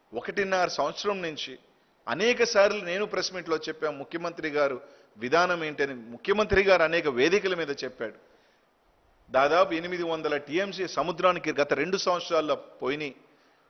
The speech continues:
అతి ఎక్కువ కాలం, తక్కువ టైంలో మనం మన ఓటాన్ని, మన నీళ్ళని డ్రా చేసుకునే దానికి మనకు ఉంటాయి అని చెప్పేదానికి.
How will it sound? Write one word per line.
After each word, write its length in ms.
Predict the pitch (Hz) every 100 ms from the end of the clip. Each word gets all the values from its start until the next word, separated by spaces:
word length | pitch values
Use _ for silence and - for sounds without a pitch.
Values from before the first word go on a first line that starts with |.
| -
అతి 200 | - 160
ఎక్కువ 280 | 151 - 226
కాలం, 340 | 202 185 190 -
తక్కువ 240 | 160 220
టైంలో 380 | 202 180 175 170
మనం 320 | 160 170 185
మన 140 | 170 165
ఓటాన్ని, 440 | 151 170 185 180
మన 140 | 165 151
నీళ్ళని 400 | 143 165 180 151
డ్రా 160 | 143
చేసుకునే 420 | 143 143 - 143
దానికి 260 | 135 131 131
మనకు 280 | 127 123 117
ఉంటాయి 420 | 123 147 143 139
అని 120 | 127
చెప్పేదానికి. 640 | 123 117 - 104 98 95